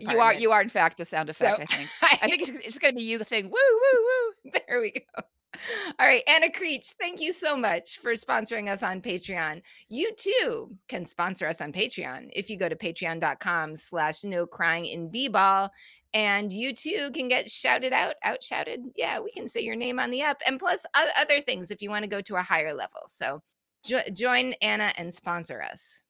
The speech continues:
Speaker 1: And also, you cannot join Anna as part of our fantasy baseball team
Speaker 2: Ah.
Speaker 1: anymore 'cause she's the last one who snuck in under the wire as a new fantasy baseball player.
Speaker 2: Nice
Speaker 1: So hooray for you.
Speaker 2: job. Nice
Speaker 1: Yeah.
Speaker 2: job.
Speaker 1: Yeah.
Speaker 2: I can't wait to, to see what all the lineups look like. I'm excited.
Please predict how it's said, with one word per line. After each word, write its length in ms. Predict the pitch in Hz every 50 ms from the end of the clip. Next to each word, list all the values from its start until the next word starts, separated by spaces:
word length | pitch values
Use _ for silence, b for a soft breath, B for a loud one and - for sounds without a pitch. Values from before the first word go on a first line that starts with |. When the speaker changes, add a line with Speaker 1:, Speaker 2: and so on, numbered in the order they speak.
| _ _ _ _ b b b b -
Speaker 1:
And 120 | 220 220
also, 200 | 233 311 311 277
you 100 | 240 226
cannot 320 | - - 220 226 240 277 - -
join 260 | - - 208 190 185 175
Anna 240 | - 185 180 180 180
as 200 | 156 165 175 -
part 220 | - 202 180 175
of 120 | - 180
our 120 | 185 170 170
fantasy 400 | - 202 185 180 180 - - 175
baseball 340 | - 165 180 - 127 196 165
team 120 | 143 147
Speaker 2:
Ah. 260 | 156 156 156 156 151 143 - -
Speaker 1:
anymore 380 | 175 196 196 190 196 190 185
'cause 120 | - 185 -
she's 160 | - 208 190
the 80 | 196
last 260 | 185 185 180 165 - 190
one 100 | 170 170
who 80 | 165
snuck 340 | 165 - - 185 165 - -
in 120 | 160 156
under 220 | - - 160 165 156
the 100 | 151 160
wire 320 | 156 156 147 143 135 - -
as 180 | 147 156 -
a 60 | 156
new 320 | 156 160 156 151 151 156 b b b b _ _ -
fantasy 420 | 151 147 143 147 151 - 165 156
baseball 540 | 151 - 151 151 - - - - - - -
player. 340 | - - - - - - - -
Speaker 2:
Nice 240 | 147 151 151 143 -
Speaker 1:
So 120 | - 185 170
hooray 180 | 175 185 208
for 60 | 226 247
you. 340 | 262 262 254 247 240 233 240 240
Speaker 2:
job. 120 | 240 233 214
Nice 260 | 214 185 180 180 190
Speaker 1:
Yeah. 640 | 185 214 - 208 196 202 220 226 220 214 185 185 190
Speaker 2:
job. 100 | 196 202 - _ _ _ _ -
Speaker 1:
Yeah. 260 | 220 220 226 294 403 466 480 466 480 466 330 _ _ _
Speaker 2:
I 80 | - 190
can't 240 | - 311 269 - 151
wait 220 | 175 - - -
to, 160 | - 196 165 160
to 180 | - - 151
see 220 | 147 - - 196 170
what 160 | 160 160 156
all 100 | 139 160
the 140 | 151 135 135
lineups 380 | 143 143 147 143 143 - -
look 120 | - 131 -
like. 300 | - 123 127 - 123 - -
I'm 160 | - 190 220
excited. 500 | 226 - - - 143 139 131 110 - 160